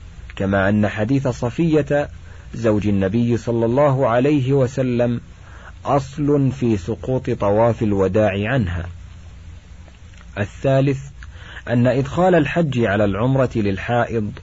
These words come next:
جائز كما يجوز للطاهر، وأولى لأنها معذورة محتاجة إلى ذلك، الرابع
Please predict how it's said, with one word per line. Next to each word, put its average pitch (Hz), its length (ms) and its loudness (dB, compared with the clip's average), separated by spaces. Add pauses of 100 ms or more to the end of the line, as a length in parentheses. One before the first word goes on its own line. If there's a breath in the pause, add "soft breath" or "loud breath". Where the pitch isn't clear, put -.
(160)
جائز 131 640 0 (640 loud breath)
كما 110 260 4
يجوز 120 420 4
للطاهر، 101 720 -2 (520 loud breath)
وأولى 113 840 2 (360 loud breath)
لأنها 156 640 4
معذورة 139 760 4
محتاجة 127 960 0
إلى 117 400 0
ذلك، 87 460 -4 (800)
الرابع 120 640 0